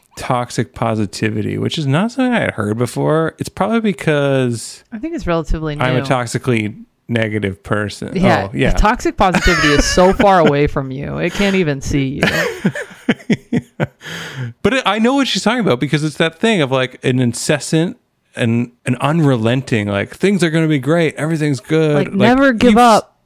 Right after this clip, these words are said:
Speaker 2: W-, what doesn't kill
Speaker 1: Yeah.
Speaker 2: you makes you stronger. It's like, no, you should give up on some things, right? Like,
Speaker 1: Right,
Speaker 2: or you can
Speaker 1: yeah.
Speaker 2: do anything you put your mind to. Like, I'm never, ever,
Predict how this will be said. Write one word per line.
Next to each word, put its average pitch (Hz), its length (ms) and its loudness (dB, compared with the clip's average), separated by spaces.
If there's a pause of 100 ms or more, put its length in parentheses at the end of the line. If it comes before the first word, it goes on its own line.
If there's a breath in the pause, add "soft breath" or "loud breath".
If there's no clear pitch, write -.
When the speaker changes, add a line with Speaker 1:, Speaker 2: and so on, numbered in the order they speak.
(120)
Speaker 2:
W-, 185 200 -12
what 226 180 2
doesn't 233 280 2
kill 269 220 4
Speaker 1:
Yeah. 247 80 4
Speaker 2:
you 240 60 2
makes 233 280 0
you 226 60 0
stronger. 196 800 -2
It's - 120 -8
like, 202 200 -2
no, 233 100 -2
you 214 120 0
should - 280 -2
give 247 160 -2
up 156 160 2
on 143 140 -2
some 139 200 -4
things, - 520 -12 (180)
right? 170 380 0
Like, - 260 -2
Speaker 1:
Right, 135 260 0
Speaker 2:
or 226 100 4
you 240 140 4
can - 100 2
Speaker 1:
yeah. - 60 0
Speaker 2:
do 311 160 4
anything 226 420 0
you 214 80 -2
put - 160 0
your 214 120 -2
mind 190 280 -6
to. - 340 -8
Like, 160 160 -6
I'm 185 360 -4
never, 208 500 0
ever, 175 420 -6